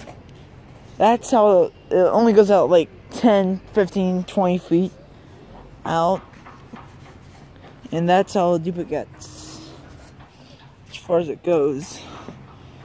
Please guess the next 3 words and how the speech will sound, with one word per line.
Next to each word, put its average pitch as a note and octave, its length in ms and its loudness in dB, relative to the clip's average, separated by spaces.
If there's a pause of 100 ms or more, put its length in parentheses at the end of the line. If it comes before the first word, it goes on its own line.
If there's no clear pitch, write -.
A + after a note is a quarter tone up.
(1600)
Other A3 240 0
than F#3+ 220 -4
that, A3 560 0